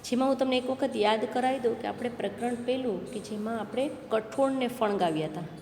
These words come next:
આપણે આ પ્રયોગ ઘરે પણ કર્યો છે, બરાબર? કે એમાં કોટા ફૂટ્યા હતા મગ અને ચણામાં. તો કે થોડાક સૂકા મગના એક બીજ લેવાના છે,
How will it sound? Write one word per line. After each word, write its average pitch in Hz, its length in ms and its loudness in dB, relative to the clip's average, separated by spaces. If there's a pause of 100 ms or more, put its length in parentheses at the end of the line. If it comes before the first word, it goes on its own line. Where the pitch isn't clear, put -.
(380)
આપણે 220 220 2
આ 226 120 4 (560)
પ્રયોગ 220 260 6
ઘરે 208 260 6
પણ 233 200 2
કર્યો 156 320 -2
છે, - 240 -6
બરાબર? 320 240 6 (480)
કે 233 60 8
એમાં 220 140 6
કોટા 247 400 8
ફૂટ્યા 233 300 2
હતા 202 160 2
મગ 202 320 4
અને 190 200 2
ચણામાં. 180 580 -2 (680)
તો 294 60 -4
કે 349 80 -2
થોડાક 302 520 2 (340)
સૂકા 254 300 6
મગના 214 500 4
એક 202 220 -2
બીજ 202 280 0
લેવાના 170 460 0
છે, 254 300 0